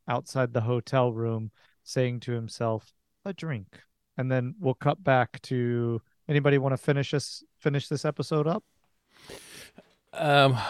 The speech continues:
Speaker 2: well, while, um, Sam's getting sewn up, uh, and Buddy goes upstairs to get changed, um, once he's changed, he goes to Sam's room.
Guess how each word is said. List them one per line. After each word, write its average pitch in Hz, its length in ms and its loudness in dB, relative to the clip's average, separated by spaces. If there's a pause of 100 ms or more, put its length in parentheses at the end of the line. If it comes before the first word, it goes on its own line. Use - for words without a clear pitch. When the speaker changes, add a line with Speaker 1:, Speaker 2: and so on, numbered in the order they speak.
(120)
Speaker 2:
well, 135 400 12
while, 120 840 10 (240)
um, 107 600 8 (140)
Sam's 113 400 6
getting 98 220 6
sewn 98 340 6
up, 92 280 8 (240)
uh, 82 440 4
and 82 260 0
Buddy 87 260 6
goes 80 600 4 (100)
upstairs 80 640 0
to 85 80 -4
get 80 240 -2
changed, 87 880 2 (720)
um, 78 480 6 (320)
once 92 300 6
he's 87 200 2
changed, 95 720 6 (120)
he 101 180 2
goes 87 440 6
to 80 640 4 (420)
Sam's 127 440 8
room. 76 340 2